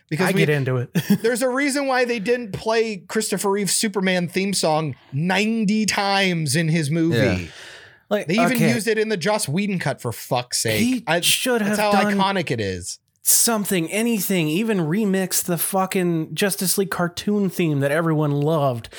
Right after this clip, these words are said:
Speaker 2: Uh, j-, Danny Elfman with the Whedon cut at least you, I mean,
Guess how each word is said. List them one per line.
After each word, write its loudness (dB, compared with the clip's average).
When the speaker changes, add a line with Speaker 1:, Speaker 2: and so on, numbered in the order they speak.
Speaker 2:
Uh, 0
j-, -2
Danny 0
Elfman -2
with -2
the 0
Whedon 0
cut 0
at -2
least 0
you, 2
I -2
mean, 0